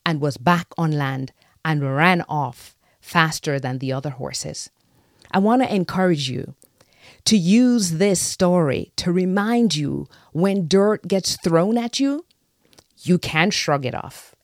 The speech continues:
and stand on it. You can shrug it off and get back to where you were or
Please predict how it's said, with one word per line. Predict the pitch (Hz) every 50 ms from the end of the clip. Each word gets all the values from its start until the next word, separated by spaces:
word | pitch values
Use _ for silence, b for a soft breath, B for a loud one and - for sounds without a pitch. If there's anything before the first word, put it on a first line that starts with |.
| -
and | - 139 131
stand | - - - 147 131 139 139 135
on | - 127 139
it. | - - - _ - _ _ _ _ _ _ _ -
You | 139 175 220 226
can | - - - 196 202 220
shrug | 202 - - - 170 170 147
it | 147
off | 135 123 131 170 240 - - _ _ B B B
and | B - 156 131
get | 123 - - - -
back | - 160 160 160 -
to | - -
where | 143 135 147 139
you | 139 139 135 127
were | 127 139 151 170 - - 233 - b b b b b b b b
or | 180 170 160 160 180 -